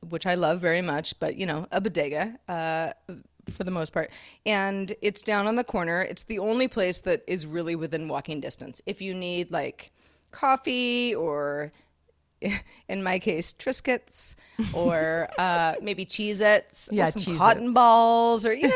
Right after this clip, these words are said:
Speaker 1: just, like,
Speaker 2: <laughs>
Speaker 1: weird stuff. It's like, they've got it all, but it's not really a grocery store. Like, you're not
Speaker 2: Yeah.
Speaker 1: gonna, you can't live out of Sam's Market. Um,
Speaker 2: Mm-hmm.
Speaker 1: well, you could, but I wouldn't recommend it.
Speaker 2: <laughs>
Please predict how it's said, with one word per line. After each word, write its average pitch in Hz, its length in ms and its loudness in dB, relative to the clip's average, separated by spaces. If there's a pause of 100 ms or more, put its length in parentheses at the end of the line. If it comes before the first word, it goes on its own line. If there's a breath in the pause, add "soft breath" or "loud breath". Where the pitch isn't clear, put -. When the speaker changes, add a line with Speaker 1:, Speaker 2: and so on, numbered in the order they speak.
Speaker 1:
just, 508 160 -2
like, 226 160 0
Speaker 2:
<laughs> - 20 -20
Speaker 1:
weird 185 460 2
stuff. 208 480 4
It's 220 140 -6
like, 208 240 0 (300 loud breath)
they've 415 220 4
got 220 180 6
it 190 120 2
all, 156 220 4
but 233 260 -4
it's - 220 0
not 302 180 2 (160)
really 135 260 -4
a 123 100 -2
grocery - 400 -8
store. 175 480 -2
Like, - 160 -6
you're 208 120 2
not 185 140 2
Speaker 2:
Yeah. 151 120 -4
Speaker 1:
gonna, 156 180 -4 (120)
you 240 100 -6
can't 196 260 -2
live 170 220 0
out 135 140 -2
of 160 80 -4
Sam's 139 340 -8
Market. - 560 -8
Um, 160 400 -2
Speaker 2:
Mm-hmm. 139 180 -6
Speaker 1:
well, 190 200 0
you 190 120 -4
could, 139 440 0
but 143 340 -6
I 175 100 2
wouldn't 165 280 -6
recommend 160 380 -4
it. - 140 -8
Speaker 2:
<laughs> - 40 -14